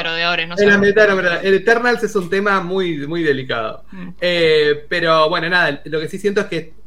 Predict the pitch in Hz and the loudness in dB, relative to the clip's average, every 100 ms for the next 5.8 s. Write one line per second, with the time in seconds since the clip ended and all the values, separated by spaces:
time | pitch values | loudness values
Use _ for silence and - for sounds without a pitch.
0 | - - 180 196 185 196 190 190 202 196 | -18 -10 -4 -4 -2 -4 -2 -2 -2 -2
1 | 156 190 185 175 175 170 185 196 196 147 | -4 -6 -6 -6 -2 0 0 -2 -4 -4
2 | 139 139 165 165 - 160 156 160 165 165 | -8 -6 -6 -6 -6 -6 -4 -4 -6 -6
3 | 180 175 165 160 160 160 160 151 156 156 | -6 -4 -4 -4 -4 -4 -4 -4 -2 0
4 | 143 135 151 147 147 143 - 143 143 143 | -2 -2 -6 -6 -6 -6 -4 -4 -2 -2
5 | 147 151 147 151 147 147 143 | -2 -2 -4 -4 -4 -2 -2